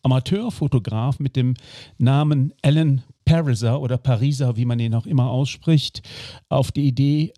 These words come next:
ähm, lass uns doch so etwas auch für die Rockmusik machen. Die Rockmusik mittlerweile, ähm, eine Kunstform, die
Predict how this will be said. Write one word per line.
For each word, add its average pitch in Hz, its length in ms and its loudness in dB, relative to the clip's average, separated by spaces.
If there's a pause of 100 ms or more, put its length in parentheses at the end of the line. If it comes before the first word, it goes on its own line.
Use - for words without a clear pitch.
ähm, 127 440 4
lass 143 280 2
uns 160 260 -4
doch 143 340 0
so 156 260 2 (140)
etwas 131 400 0
auch 127 380 -2
für - 260 0
die 120 100 2
Rockmusik 113 600 -2
machen. 95 400 -2 (380)
Die 151 40 2
Rockmusik 143 680 0
mittlerweile, 131 800 0 (420)
ähm, 123 460 2 (120)
eine 117 520 2 (120)
Kunstform, 165 640 0
die 117 320 2